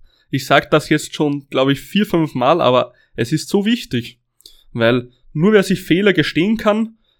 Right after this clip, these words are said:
der kann auch dem, der will auch dem Athleten sozusagen alles und das Beste geben, um Fortschritt zu erhalten. Und dann noch ein Punkt von mir. Gibt er euch das Gefühl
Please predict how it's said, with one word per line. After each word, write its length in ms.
der 80
kann 220
auch 120
dem, 460
der 140
will 160
auch 140
dem 200
Athleten 480
sozusagen 800
alles 380
und 160
das 120
Beste 440
geben, 540
um 200
Fortschritt 460
zu 100
erhalten. 540
Und 680
dann 200
noch 200
ein 120
Punkt 300
von 180
mir. 260
Gibt 240
er 80
euch 180
das 200
Gefühl 580